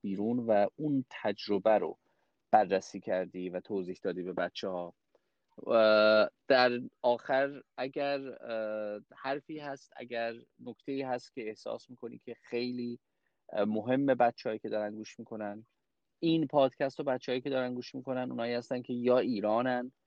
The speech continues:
دارن فکر می‌کنن بیان، منتظر ویزاشون هستن، یا هم بچه‌هایی که تازه اومدن اینجا، یه م-، یه سال اومدن، شیش ماه اومدن.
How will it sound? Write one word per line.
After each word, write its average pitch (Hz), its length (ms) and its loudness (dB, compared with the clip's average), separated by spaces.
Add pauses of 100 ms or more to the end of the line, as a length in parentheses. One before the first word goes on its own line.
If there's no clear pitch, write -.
(360)
دارن 113 280 6
فکر - 320 -6
می‌کنن 131 420 -4
بیان، 120 360 -4
منتظر 117 560 -4
ویزاشون 120 500 -2
هستن، 113 520 -8 (400)
یا 147 100 6
هم 165 80 2
بچه‌هایی 151 320 0
که 165 80 -10
تازه 143 340 -4
اومدن 104 380 -6
اینجا، 92 440 -14 (300)
یه 127 140 0
م-، 127 160 -2
یه 143 100 -4
سال 123 240 -4
اومدن، 113 380 -4
شیش - 320 -12
ماه 110 160 -4
اومدن. 101 460 -8